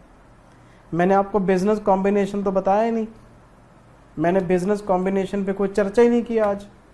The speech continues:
मैंने कुछ बोला ही नहीं। मैं बोलूँगा लेकिन next video में।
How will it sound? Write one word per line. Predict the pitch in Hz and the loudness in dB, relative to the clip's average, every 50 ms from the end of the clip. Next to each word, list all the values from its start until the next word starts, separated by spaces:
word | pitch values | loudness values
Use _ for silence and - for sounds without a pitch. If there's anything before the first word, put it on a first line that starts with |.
| - 170 | -8 -4
मैंने | 165 175 175 | -2 -2 -2
कुछ | 185 175 - | -2 -4 -4
बोला | 180 185 202 214 233 | -2 0 0 2 2
ही | 233 240 | 2 2
नहीं। | 233 226 220 226 - - - - - - - - - - - - - - - - - - - | 0 0 -4 -6 -12 -18 -20 -20 -20 -20 -20 -20 -20 -20 -20 -20 -20 -20 -20 -20 -20 -12 -4
मैं | 170 180 185 175 | -2 -2 0 2
बोलूँगा | 180 180 190 202 208 196 165 139 139 143 - - - - - - - - - - - - - | 2 2 4 2 2 0 0 -2 -4 -8 -14 -20 -20 -20 -20 -20 -20 -20 -20 -20 -20 -18 -10
लेकिन | - 165 170 165 185 190 202 208 - - - - - - - | -6 -4 -4 -2 -2 -2 -4 -4 -6 -10 -20 -20 -14 -8 -4
next | 147 160 170 165 - - - | -4 -2 -2 -4 -6 -10 -8
video | 151 147 143 143 139 139 131 | -6 -6 -4 -4 -4 -6 -6
में। | 127 127 - | -8 -12 -16